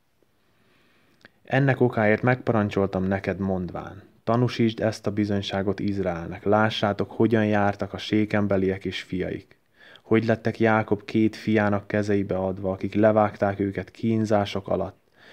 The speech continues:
és lett ez beszámítva nekik igazságosságul, és fel lett jegyezve nekik igazságosságul.“ És Lévi magja ki lett választva a papságra, hogy léviták legyenek,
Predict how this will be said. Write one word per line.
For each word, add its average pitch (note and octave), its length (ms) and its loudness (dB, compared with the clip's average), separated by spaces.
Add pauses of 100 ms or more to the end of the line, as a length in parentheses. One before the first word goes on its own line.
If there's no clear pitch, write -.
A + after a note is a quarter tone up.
(160)
és - 240 -8
lett G#2+ 280 0
ez G2+ 120 2
beszámítva G#2 680 0
nekik F#2+ 300 -6
igazságosságul, G2 1300 -2 (300)
és - 220 -10
fel A2 240 4
lett G#2+ 160 4
jegyezve G2+ 480 2
nekik F#2 320 -6
igazságosságul.“ E2+ 1300 -8 (1400)
És A2 180 -6
Lévi B2 340 6
magja A2 340 2
ki - 160 0
lett A#2 180 2
választva G#2 540 0
a F2+ 60 -4
papságra, G2 760 -2 (540)
hogy G#2 180 -4
léviták A2+ 600 4
legyenek, G2 460 0